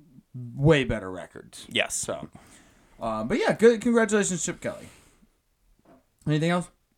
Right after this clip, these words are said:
Speaker 2: That's it.
Speaker 1: All right, Louisville versus Miami. Uh, this was a huge test for Brom. Jeff Brom, our boy, he's going places. Um, this is a ge-, this is a game that Miami, it was at Miami,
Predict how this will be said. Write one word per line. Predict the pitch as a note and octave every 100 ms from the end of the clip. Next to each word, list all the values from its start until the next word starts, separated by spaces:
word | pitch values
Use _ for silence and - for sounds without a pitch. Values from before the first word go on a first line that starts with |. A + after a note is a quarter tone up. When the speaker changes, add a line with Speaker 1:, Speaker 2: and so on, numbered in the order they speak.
| -
Speaker 2:
That's | A2 A2+
it. | D#3+ -
Speaker 1:
All | F3
right, | C3
Louisville | D3+ F3+ F3+ F3+
versus | E3 D#3
Miami. | D3+ D3+ D3+ D3 - - - -
Uh, | C#3+ C#3+ C#3+
this | D#3 D#3
was | E3
a | D#3
huge | D3+ D3+
test | - C3+
for | - A#2+
Brom. | A#2 F2+ D#2 _ _ _
Jeff | - B2+ C3+
Brom, | C#3 D3 B2+
our | B2
boy, | B2 C3 C3 A2 - _ _ _ _ _ _ _ - _ _
he's | - D3+ E3 C3
going | C#3 A#2 G2+
places. | G2+ F2+ - - - - _ _
Um, | C3+ B2 A#2 G2+ F#2 -
this | C#3 C#3+
is | C#3+ C#3+
a | D#3
ge-, | D3 D#3
this | D3 A#3
is | F4
a | C4
game | A3 G#3+
that | G3+ D3+
Miami, | E3 D#3 D3+ D3+ C#3
it | - E3
was | D#3 -
at | F3+ G3+
Miami, | G3 F3+ E3+ D3 B2+ A#2